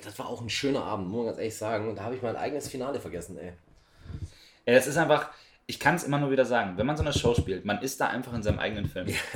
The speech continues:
Speaker 2: Du hast einfach, du vergisst alles. Da gibt's keinen Raum, keine Zeit, da ist einfach vorbei, du bist einfach, du, du
Speaker 1: Aber,
Speaker 2: spielst
Speaker 1: aber
Speaker 2: einfach.
Speaker 1: es war gut. Und das Krasse ist, es haben Leute, die beim letzten Mal da waren, haben direkt nochmal gebucht.
Speaker 2: Mhm.
Speaker 1: Das ist echt,
Speaker 2: Ja,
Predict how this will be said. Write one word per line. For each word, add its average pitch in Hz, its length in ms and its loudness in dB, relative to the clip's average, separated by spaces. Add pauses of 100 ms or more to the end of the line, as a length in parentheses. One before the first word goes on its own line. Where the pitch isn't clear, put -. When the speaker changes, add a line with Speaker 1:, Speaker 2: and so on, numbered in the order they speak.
(300)
Speaker 2:
Du 123 100 2
hast 156 340 0
einfach, 135 200 -4
du 135 40 -4
vergisst 135 320 -6
alles. 107 460 -4
Da 131 120 6
gibt's 151 240 0
keinen 160 200 6
Raum, 156 340 8
keine 156 280 0
Zeit, 135 400 4
da 120 40 6
ist 120 160 4
einfach 120 320 -2
vorbei, 120 360 4
du 110 80 -2
bist 110 240 -4
einfach, 110 260 0
du, 110 60 -6
du - 340 -8
Speaker 1:
Aber, - 60 2
Speaker 2:
spielst 127 280 4
Speaker 1:
aber 135 200 10
Speaker 2:
einfach. 165 120 8
Speaker 1:
es - 60 -2
war 151 140 6
gut. 156 120 -2
Und 127 60 2
das 123 160 6
Krasse 151 320 2
ist, 170 160 -2
es - 160 -4
haben 143 180 0
Leute, 117 300 4
die 151 140 -8
beim 120 200 2
letzten 92 320 -4
Mal 139 160 -6
da 135 200 -2
waren, 139 180 -2
haben 110 140 -12
direkt 175 340 -6
nochmal 147 240 -6
gebucht. 82 320 -12
Speaker 2:
Mhm. 110 240 -6 (400)
Speaker 1:
Das 135 200 -8
ist - 160 -8
echt, 160 240 -2
Speaker 2:
Ja, 139 60 6